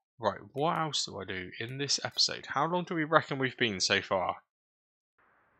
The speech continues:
Probably been, I don't know, forty minutes maybe? I would have put a little bit of a time lapse in this episode, wouldn't I?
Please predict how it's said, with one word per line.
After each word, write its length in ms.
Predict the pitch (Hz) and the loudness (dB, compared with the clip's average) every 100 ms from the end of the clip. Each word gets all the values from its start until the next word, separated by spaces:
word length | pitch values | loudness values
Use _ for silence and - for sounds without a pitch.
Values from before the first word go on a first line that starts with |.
| _ _ _ - _ _ _ _ _ _ _ _ - - | _ _ _ -20 _ _ _ _ _ _ _ _ -20 -18
Probably 240 | 202 170 | -8 -6
been, 320 | - 185 180 | 2 4 4
I 140 | 165 180 | 6 6
don't 160 | 175 | 8
know, 140 | 123 92 | 6 4
forty 480 | - 165 170 - | 2 0 2 2
minutes 340 | 160 170 147 - | 2 2 2 4
maybe? 260 | 156 160 | 6 6
I 60 | 165 | 6
would 160 | 143 120 | 6 2
have 100 | - | 2
put 200 | 117 104 | 0 2
a 40 | |
little 400 | 104 117 113 95 | 0 0 0 0
bit 140 | 98 | -2
of 80 | 95 | -4
a 40 | 95 | -2
time 260 | 107 98 | 0 0
lapse 240 | 90 - - | -2 -6 -6
in 120 | 90 | -6
this 160 | 85 | -8
episode, 320 | 90 - - 95 | -6 -6 -6 -8
wouldn't 180 | 95 | -12
I? 60 | 87 | -12